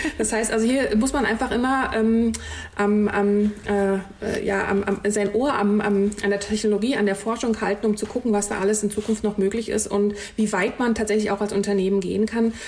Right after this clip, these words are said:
dass einem die Kunden nicht weglaufen und dass man halt auch sehr transparent ist, wann man eine K I einsetzt und das halt immer auch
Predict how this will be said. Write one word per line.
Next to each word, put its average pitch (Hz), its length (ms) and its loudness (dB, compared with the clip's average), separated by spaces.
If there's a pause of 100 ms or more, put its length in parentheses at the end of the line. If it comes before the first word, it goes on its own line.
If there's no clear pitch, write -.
dass 202 140 -4
einem 196 160 0
die 202 80 0
Kunden 208 280 0
nicht 208 200 0
weglaufen 208 500 0 (300)
und 208 120 0
dass 208 140 0
man 208 160 2
halt 202 220 -2
auch - 80 -4
sehr 202 280 2
transparent 214 580 0
ist, 220 180 -2
wann 196 200 2
man 214 160 2
eine 196 200 -2
K - 160 -6
I 202 140 -6
einsetzt 214 500 -2
und 196 100 -2
das 214 160 -2
halt 202 160 0
immer 208 320 0
auch 208 160 -2